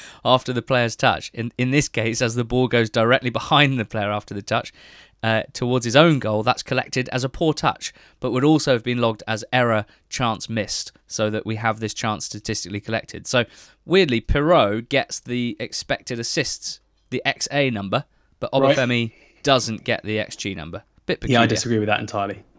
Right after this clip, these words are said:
Speaker 2: personally. But, um, but either way, I mean, it was still a cagey game, is, is, is what I'm saying. And then in, in Blackburn Q P R, um, Lewis Travis scored the only goal of the game, which was a worldie, um, a, a brilliant strike with the E F L Jabluani.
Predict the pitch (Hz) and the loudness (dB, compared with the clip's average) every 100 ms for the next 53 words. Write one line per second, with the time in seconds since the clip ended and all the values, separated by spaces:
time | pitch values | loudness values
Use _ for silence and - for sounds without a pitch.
0 | _ - 104 113 113 - - 113 110 110 | _ -8 -6 -4 -8 -6 0 2 4 2
1 | 107 104 - _ - 139 123 117 104 95 | -2 -4 -10 _ 6 8 8 6 4 0
2 | - 107 113 107 - 123 110 117 107 110 | -10 -6 -4 -4 -4 -2 -2 -2 -4 -4
3 | 110 104 - 107 110 113 110 120 113 113 | -4 -6 -8 -12 -10 -8 -8 -6 -4 -2
4 | 110 117 107 104 - - - - - - | 0 2 2 -2 -8 -20 -20 -20 -20 -10
5 | - 120 120 120 123 123 113 127 - 120 | 2 4 4 4 2 2 4 2 2 -2
6 | 113 - 117 123 120 113 113 - 120 113 | -2 -2 -2 0 2 2 -2 -10 -6 -2
7 | 113 110 110 107 _ - 127 123 - 123 | 0 0 -4 -8 _ -4 2 2 2 0
8 | 113 - 120 117 117 123 123 120 123 120 | 0 -4 -2 0 2 2 2 2 0 0
9 | 117 - 117 127 139 139 135 131 - - | -2 -4 2 6 8 6 4 0 -8 -10
10 | 117 117 117 113 - 113 113 120 117 107 | -4 -2 -2 -6 -8 -12 -4 -4 -4 -4
11 | - 120 113 120 117 117 - 127 120 110 | 0 0 0 -4 -2 -2 -2 -2 0 0
12 | 120 113 117 123 120 123 | -2 0 0 2 2 0